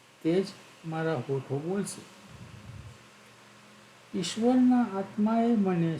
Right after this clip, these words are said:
સર્જ્યો છે ને સર્વશક્તિમાનનો શ્વાસ અને જીવન આપે છે. જો તારાથી બની શકે,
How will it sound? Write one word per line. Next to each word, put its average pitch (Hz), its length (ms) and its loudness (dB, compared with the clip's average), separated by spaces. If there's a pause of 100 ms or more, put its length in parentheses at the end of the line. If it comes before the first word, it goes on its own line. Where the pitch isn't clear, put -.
સર્જ્યો 143 440 0
છે 131 220 -6 (1160)
ને 147 140 -10
સર્વશક્તિમાનનો 196 1500 0
શ્વાસ 175 440 -8 (600)
અને 165 180 0
જીવન 147 480 -6
આપે 160 340 -4
છે. - 180 -14 (2000)
જો 143 100 0
તારાથી 214 640 2
બની 202 340 4
શકે, 147 420 -4